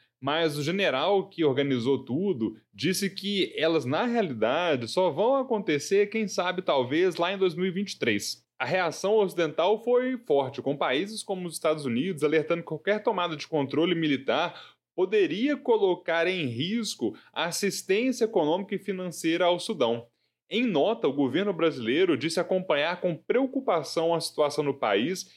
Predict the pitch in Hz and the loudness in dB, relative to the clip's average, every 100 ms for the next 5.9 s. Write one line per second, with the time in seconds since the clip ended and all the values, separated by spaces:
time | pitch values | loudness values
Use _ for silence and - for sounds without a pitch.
0 | _ - 233 254 285 277 196 180 143 143 | _ -6 -2 0 0 0 0 2 2 2
1 | 160 160 143 170 175 156 151 151 175 160 | 0 0 0 -2 -2 -2 0 2 2 2
2 | 127 165 233 208 160 151 175 190 202 165 | 0 0 -2 -2 -4 -2 2 2 0 -4
3 | 175 180 165 180 - 202 143 135 - 110 | -8 -8 -8 -10 -8 -4 -4 -4 -8 -16
4 | - _ _ 180 147 156 208 208 - 151 | -18 _ _ -4 0 2 2 2 0 -2
5 | 135 135 190 185 175 131 87 82 | -2 0 0 -2 -2 0 2 0